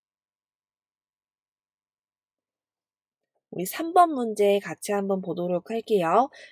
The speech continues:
자, 삼 번 보시면 지금 동사가 몇 개 있어요? 하나, 두 개 있어요. 그렇기 때문에 지금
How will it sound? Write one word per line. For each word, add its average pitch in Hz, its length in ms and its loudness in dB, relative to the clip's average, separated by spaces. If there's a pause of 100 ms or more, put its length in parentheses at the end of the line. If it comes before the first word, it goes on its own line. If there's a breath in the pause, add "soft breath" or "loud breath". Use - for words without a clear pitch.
자, 190 220 -2
삼 320 300 -2
번 339 200 0
보시면 226 760 0
지금 202 360 0
동사가 214 440 0
몇 165 200 0
개 208 140 2
있어요? 208 580 2 (320)
하나, 185 320 -2 (440)
두 220 160 -10
개 269 160 2
있어요. 170 500 2
그렇기 196 300 0
때문에 202 540 0 (280 loud breath)
지금 208 500 6